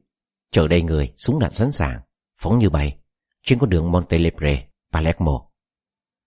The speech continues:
rồi rẽ qua con lỗ dẫn tới bức tường bao quanh dinh cơ ông hoàng. Tất cả đều đeo mặt nạ trùm kín đầu, chỉ khoét trừ hai con mắt. Có hai người không giấu mặt là Turi Giuliano và Aspano Picciota.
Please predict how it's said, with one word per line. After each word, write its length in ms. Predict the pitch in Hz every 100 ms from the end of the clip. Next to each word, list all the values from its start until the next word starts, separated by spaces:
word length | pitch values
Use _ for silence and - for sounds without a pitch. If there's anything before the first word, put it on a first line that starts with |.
| _
rồi 340 | - 87 92
rẽ 120 | 90 -
qua 100 | 139
con 120 | - 123
lỗ 340 | 69 60 - _ _ _
dẫn 220 | - 101 104
tới 140 | 107
bức 200 | 139 -
tường 220 | - 69
bao 140 | 82 -
quanh 200 | 82 71 -
dinh 180 | - 110
cơ 120 | 107
ông 140 | - 104
hoàng. 280 | 67 60 - _ _ _ _ _ _ _ _ _ _ _ _ _
Tất 180 | - -
cả 260 | 76 64 -
đều 280 | 90 90 92
đeo 120 | 123
mặt 160 | 127 78
nạ 140 | 71 -
trùm 160 | -
kín 200 | - 110
đầu, 300 | 127 62 - _ _ _ _ _
chỉ 160 | -
khoét 320 | 78 90 120 -
trừ 140 | 85
hai 160 | 67 80
con 160 | 73
mắt. 140 | 71 - _ _ _ _ _ _ _ _ _ _ _ _ _ _ _ _ _
Có 100 | -
hai 180 | 104 139
người 240 | 90 85 85
không 240 | - 90
giấu 120 | 92
mặt 200 | 123 69 - _ _ _ -
là 140 | 78
Turi 340 | - 90 85
Giuliano 520 | 80 82 80 71 64 - _ _ _ -
và 200 | 80 82
Aspano 500 | - 101 - 87 82
Picciota. 680 | 113 - 85 - 67 60